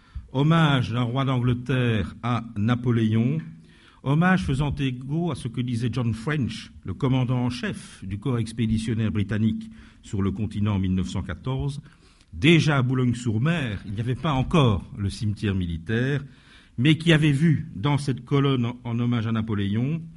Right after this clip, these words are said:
la manière de décomposer un nouveau scénario historique en, en évoquant, dominant par-dessus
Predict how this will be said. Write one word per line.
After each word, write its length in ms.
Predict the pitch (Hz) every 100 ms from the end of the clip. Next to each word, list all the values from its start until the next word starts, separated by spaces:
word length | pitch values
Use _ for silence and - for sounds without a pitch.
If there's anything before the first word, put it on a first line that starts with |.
| -
la 100 | 107
manière 280 | 113 135 151
de 80 | 117
décomposer 760 | 120 160 165 131 139 123 120 127
un 120 | 110
nouveau 300 | 143 135 131
scénario 460 | 127 110 110 107
historique 680 | 107 101 - 95 123 - - - _
en, 180 | 95 113
en 220 | 123 127 127
évoquant, 680 | 117 110 - 120 131 135 -
dominant 760 | 110 139 143 139 143 139 120
par-dessus 600 | 87 131 123 123 120 -